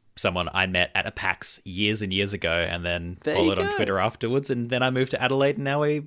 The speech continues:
Speaker 1: friends. It's great. pax
Speaker 2: That's
Speaker 1: is good.
Speaker 2: awesome. Oh, what a cool story.
Speaker 1: <laughs> Yeah.
Speaker 2: Well, on that lovely note, let's bring an end to what was episode one hundred and ninety-four of the Startcast. Subscribe to us on Podcast One or the podcast service of your choice.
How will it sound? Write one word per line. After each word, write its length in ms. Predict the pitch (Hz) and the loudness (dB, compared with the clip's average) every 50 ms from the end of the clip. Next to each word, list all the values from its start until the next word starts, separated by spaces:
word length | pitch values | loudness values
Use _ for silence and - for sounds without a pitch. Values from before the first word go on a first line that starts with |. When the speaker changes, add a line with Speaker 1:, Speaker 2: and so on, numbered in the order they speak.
| - _ _ | -10 _ _
Speaker 1:
friends. 360 | - - 160 214 262 226 95 95 | -2 0 0 2 0 0 -4 -6
It's 100 | - - | -6 -4
great. 420 | - 135 165 202 156 - - - | 0 2 4 4 4 2 -2 -6
pax 140 | - 139 151 | -6 -4 0
Speaker 2:
That's 120 | - - - | 0 0 0
Speaker 1:
is 60 | - - | 0 2
good. 160 | - 196 208 | 2 2 2
Speaker 2:
awesome. 240 | - 104 98 92 - _ _ - - | 2 0 -6 -12 -16 _ _ -10 -6
Oh, 40 | - 330 | -4 -2
what 120 | - 349 | -2 -2
a 20 | |
cool 180 | - - 349 - | -2 -2 -2 -2
story. 440 | - - 453 - - 120 98 95 - - | 0 0 0 2 0 0 -2 -6 -12 -16
Speaker 1:
<laughs> 40 | - - - - - - | -20 -20 -20 -20 -14 -4
Yeah. 120 | - - 214 | 2 4 4
Speaker 2:
Well, 140 | 208 - - | 4 6 6
on 160 | 202 208 208 175 | 4 4 4 4
that 260 | - 277 - - 151 | 2 2 2 2 2
lovely 380 | 151 139 131 117 104 113 110 | 4 4 4 4 4 0 0
note, 180 | 107 104 123 135 | 2 2 0 2
let's 160 | 165 180 - | 2 0 0
bring 140 | - 202 185 | 0 0 2
an 80 | 175 160 | 2 4
end 300 | 156 151 151 151 - - - | 2 2 2 0 -4 -8 -6
to 100 | - 147 | -2 0
what 100 | 143 143 | 2 2
was 120 | 135 127 135 | 2 0 -2
episode 280 | 131 120 - 135 123 | -2 -2 -2 -2 -2
one 120 | 120 127 123 | -2 -2 -4
hundred 520 | 117 - 139 143 151 139 147 143 135 127 | -2 -2 -2 -2 0 0 0 -2 0 0
and 240 | - 127 123 123 120 120 | 0 -2 0 0 0 0
ninety-four 640 | 117 117 123 120 - 120 117 - 120 113 113 113 113 | 2 0 0 0 -4 -6 -8 -4 -4 -2 0 0 2
of 160 | 127 151 160 | 0 0 0
the 80 | 147 - | -2 -2
Startcast. 540 | - 123 110 110 - - 113 104 101 110 | 0 2 2 0 0 0 0 0 0 0
Subscribe 400 | - - 117 - - 139 131 123 | -4 -6 -8 -4 0 2 2 2
to 80 | - 131 | 2 -2
us 100 | 120 123 | -4 -2
on 140 | 117 113 107 | -4 -4 -2
Podcast 400 | - 120 117 - 113 107 - - | -2 -2 -2 -2 -4 -6 -4 -4
One 240 | 113 110 107 110 - | -4 -4 -4 -4 -4
or 180 | - 139 156 | -2 -2 -2
the 100 | 170 220 | -2 -4
podcast 380 | - 143 117 107 - 107 98 101 | -6 -6 -6 -6 -6 -8 -8 -6
service 280 | - 98 98 95 - | -8 -8 -8 -8 -10
of 140 | - - 123 | -6 -6 -6
your 120 | 110 101 - | -6 -6 -8
choice. 340 | - 139 151 165 160 - | -6 -4 -4 -4 -6 -8